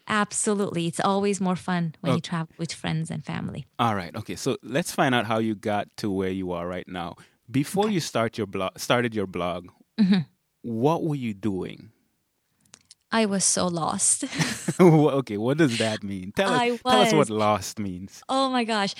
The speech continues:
Speaker 1: So everyone who was envying me up to now will change their mind. <laughs>
Speaker 2: <laughs>
Speaker 1: I mean, I went to engineering school, which I hated, electrical engineering. I
Speaker 2: Oh,
Speaker 1: got two
Speaker 2: okay.
Speaker 1: degrees there.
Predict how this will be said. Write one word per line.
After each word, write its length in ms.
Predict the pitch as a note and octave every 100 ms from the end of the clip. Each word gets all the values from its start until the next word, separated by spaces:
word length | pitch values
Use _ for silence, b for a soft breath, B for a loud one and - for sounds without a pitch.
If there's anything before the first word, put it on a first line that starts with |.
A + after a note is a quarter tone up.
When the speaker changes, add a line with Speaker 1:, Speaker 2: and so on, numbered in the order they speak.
| B
Speaker 1:
So 220 | - B3+
everyone 360 | - B3+ C4+ B3+
who 80 | A#3+
was 140 | A3+
envying 400 | G#3 A3 A3 G#3+
me 120 | G#3
up 140 | F#3+ -
to 80 | F3+
now 380 | F3 E3 E3+ E3
will 160 | D3 G3
change 320 | - G3+ F#3
their 120 | F3+
mind. 300 | F3 E3 G3+ B3+
<laughs> 100 | D#3
Speaker 2:
<laughs> 1800 | C#3+ C#3+ - B2+ - C#3 - - - - - - F4 - - - - -
Speaker 1:
I 120 | C4+
mean, 240 | C4 B3 A#3 B B
I 200 | - C4
went 240 | C4 B3 A#3
to 80 | G#3+
engineering 560 | G3+ G3+ G3 F3+ E3+
school, 500 | - - E3+ D#3+ E3 - _ -
which 160 | A3+
I 120 | G3 F#3+
hated, 500 | G3 E3+ - - -
electrical 400 | G#3 G#3+ - -
engineering. 560 | F#3+ E3+ D#3+ D#3 F2 E3+
I 60 | A#2+
Speaker 2:
Oh, 140 | G#3
Speaker 1:
got 80 | A2+
two 140 | G2+
Speaker 2:
okay. 180 | C4+ A#2
Speaker 1:
degrees 360 | E3 A3 G#3+ F#3
there. 340 | F#3 F3+ F3+